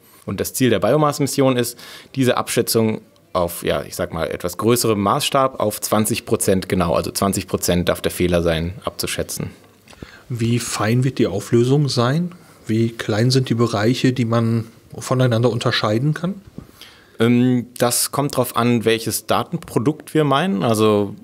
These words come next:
Speaker 1: äh, von Biomass werden auch alle,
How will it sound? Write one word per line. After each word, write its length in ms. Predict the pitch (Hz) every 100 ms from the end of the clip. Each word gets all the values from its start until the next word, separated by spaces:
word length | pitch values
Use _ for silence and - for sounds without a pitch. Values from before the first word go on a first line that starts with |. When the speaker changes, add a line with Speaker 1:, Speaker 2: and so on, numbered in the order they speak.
| -
Speaker 1:
äh, 40 | 107 - 90 - - -
von 280 | - 113 104
Biomass 480 | 101 117 110 110
werden 200 | 107 98
auch 200 | - 104
alle, 500 | - 95 104 104 101